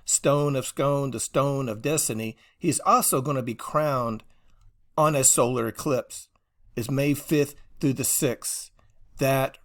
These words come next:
right there is mind-blowing. He's gonna be crowned on a solar eclipse.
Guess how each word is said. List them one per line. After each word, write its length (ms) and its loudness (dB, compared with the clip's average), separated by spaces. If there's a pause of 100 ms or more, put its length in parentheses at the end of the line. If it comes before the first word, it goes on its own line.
right 320 -2
there 460 0 (380)
is 420 2 (100)
mind-blowing. 960 0 (220)
He's 220 2
gonna 120 2
be 80 2
crowned 600 0
on 160 -2
a 40 -4
solar 300 -4
eclipse. 560 -8